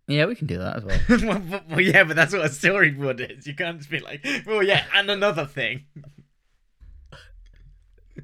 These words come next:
Speaker 2: Uh, so let's actually, um, get into the films after the, that.
Speaker 1: <laughs> Yeah.
Speaker 2: I don't even know how long I've
Speaker 1: After
Speaker 2: been
Speaker 1: you've all
Speaker 2: possibly
Speaker 1: kindly
Speaker 2: recording
Speaker 1: donated
Speaker 2: for.
Speaker 1: to us.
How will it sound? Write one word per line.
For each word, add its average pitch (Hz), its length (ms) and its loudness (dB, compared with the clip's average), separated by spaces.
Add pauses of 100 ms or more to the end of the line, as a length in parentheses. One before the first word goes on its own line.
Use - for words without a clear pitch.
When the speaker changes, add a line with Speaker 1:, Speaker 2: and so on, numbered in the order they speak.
(2000)
Speaker 2:
Uh, 123 180 -4
so 151 140 -2
let's 165 200 0
actually, 147 340 0
um, 139 300 -2
get 139 200 0
into 131 300 -2
the 113 100 -2
films 123 400 -2
after 120 340 -2
the, 117 140 -8
that. 127 340 -6 (480)
Speaker 1:
<laughs> - 40 -4
Yeah. 120 420 2 (280)
Speaker 2:
I 185 240 2 (120)
don't 196 80 -4
even 147 200 0
know 151 120 0
how 160 120 0
long 156 160 -4
I've 151 80 4
Speaker 1:
After 139 120 2
Speaker 2:
been 156 80 6
Speaker 1:
you've 127 100 4
all 127 80 8
Speaker 2:
possibly 165 180 4
Speaker 1:
kindly 107 280 6
Speaker 2:
recording 98 240 8
Speaker 1:
donated 95 240 0
Speaker 2:
for. - 60 -20
Speaker 1:
to 90 160 -6
us. 90 280 -10